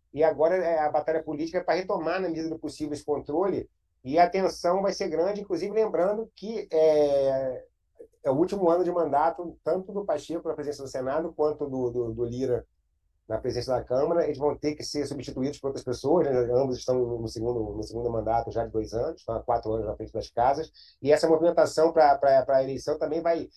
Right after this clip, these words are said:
vai dizer muito o que pode acontecer, é, no, sobretudo no segundo semestre, Sérgio, eu acredito, porque não existe um nome, embora o Elmar Nascimento, é, de desponte na Câmara e o Davi Alcolumbre no Senado como, é, favoritos, mas, na verdade, não são nomes fortes a ponto de que esteja pacificada essa questão da eleição.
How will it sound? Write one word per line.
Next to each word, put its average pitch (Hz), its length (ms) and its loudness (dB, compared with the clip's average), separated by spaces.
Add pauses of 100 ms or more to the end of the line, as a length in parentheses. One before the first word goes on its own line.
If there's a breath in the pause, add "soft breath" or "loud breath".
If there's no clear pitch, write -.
(140 soft breath)
vai 135 280 -2 (160)
dizer 131 300 -2
muito 175 260 4
o - 40 -20
que - 60 -20
pode 156 200 -2
acontecer, 147 640 -4 (380)
é, 127 380 6
no, 127 420 0
sobretudo 151 300 0
no 180 80 4
segundo 170 260 0
semestre, 147 480 4
Sérgio, 123 220 2
eu - 20 2
acredito, 123 440 -4
porque 131 400 -6 (200 soft breath)
não 127 60 -4
existe 165 260 -4
um 151 40 0
nome, 151 220 4
embora 139 240 0
o 143 60 0
Elmar 143 240 0
Nascimento, 131 600 -4
é, 120 120 2
de 113 120 -8
desponte 131 540 -2 (320)
na 113 100 -4
Câmara 127 400 2
e 123 60 2
o 120 40 0
Davi 127 260 2
Alcolumbre 135 560 -2
no 123 80 -4
Senado 131 420 -4
como, 120 340 -4 (460)
é, 113 220 -4 (220)
favoritos, 147 560 6
mas, 143 120 0
na 156 80 2
verdade, 151 400 4
não 165 80 0
são 175 200 0
nomes 165 200 0
fortes 165 460 2
a 151 100 0
ponto 151 320 -2
de 143 100 -12
que - 40 -16
esteja 147 240 -6
pacificada 143 540 -2
essa 147 100 -8
questão 131 160 -8
da 135 60 -2
eleição. 131 500 -4